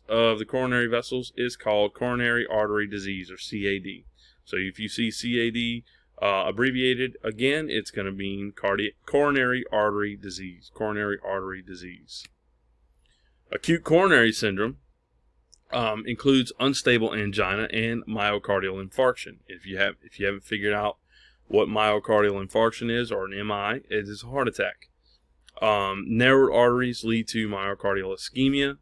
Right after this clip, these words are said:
which is, um, myocardial, we're talking about the heart. Ischemia, we're talking about death of the tissue. Um, the typical response to myocardial ischemia,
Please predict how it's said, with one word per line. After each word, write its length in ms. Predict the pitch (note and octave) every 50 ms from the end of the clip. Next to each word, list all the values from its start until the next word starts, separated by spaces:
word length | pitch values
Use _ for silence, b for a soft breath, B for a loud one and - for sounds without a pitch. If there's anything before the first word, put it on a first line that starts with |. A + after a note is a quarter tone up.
| _ _ _ _
which 240 | - G2+ F#2+ - -
is, 160 | G2 - - _ _ - _ _ _ _ _ _ _
um, 420 | - G2 F#2+ F#2 F2+ F2+ F#2 F#2 G2+ _ -
myocardial, 540 | - G2+ G2+ G2+ - - A2 G#2+ G#2+ G#2 G#2
we're 80 | G2+
talking 240 | - F#2+ F#2+ F#2+ F#2
about 160 | F2+ F2+ -
the 100 | - F#2+
heart. 320 | - A2+ A#2 A#2+ A#2+ - _ b b b b b b _
Ischemia, 420 | - - A2 A2 A2 G#2+ G#2 G2+
we're 80 | G2 F#2
talking 280 | - G2+ F#2 F2+ F#2
about 240 | F#2 F2+ F2+ F2 - - _ _ _ -
death 300 | G#2+ G#2 G2+ - - - -
of 160 | G#2+ G2 F2+
the 80 | F#2+ - _
tissue. 540 | - C3 B2 - - - C3 B2+ B2+ B2+ B2+ _ _ _ _ _ b b b b b b b b b b b _
Um, 640 | - G#2 G2+ G2+ G2 F#2+ F#2+ F#2 F#2 F#2 F#2 F#2 F2+
the 80 | G2+ G2
typical 400 | - - C#3 - B2+ A#2 A#2+ G#2+
response 480 | G#2+ - - - B2+ A#2 A#2 - -
to 60 | -
myocardial 580 | G2+ G2+ G2+ G2+ G2 - - G#2 G2+ G2+ G2 F#2+
ischemia, 440 | F#2 - - B2 B2 A#2+ A#2 A2+